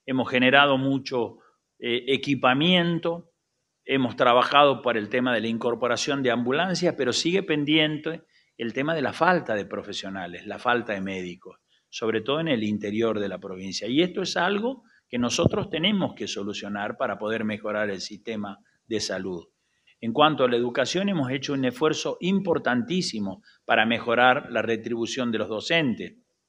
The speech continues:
Hoy los muestra como uno de los mejores pagados en el país. Pero obviamente la situación económica aprieta y por lo tanto tenemos que seguir en este proceso de diálogo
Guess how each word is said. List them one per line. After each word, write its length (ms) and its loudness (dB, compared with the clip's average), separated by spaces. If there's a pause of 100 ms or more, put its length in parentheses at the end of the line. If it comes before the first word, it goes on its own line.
(600)
Hoy 400 4 (300)
los 160 -12
muestra 560 2
como 260 -2
uno 220 2
de 60 6
los 120 0
mejores 380 -4
pagados 760 2 (160)
en 140 -6
el 160 -6
país. 500 -8 (360)
Pero 240 4
obviamente 520 0
la 120 0
situación 480 -4
económica 520 -4
aprieta 520 0
y 60 -2
por 140 -2
lo 140 -4
tanto 520 -2 (540)
tenemos 360 0
que 100 -2
seguir 400 0
en 120 2
este 200 -2
proceso 480 -4
de 120 -2
diálogo 680 2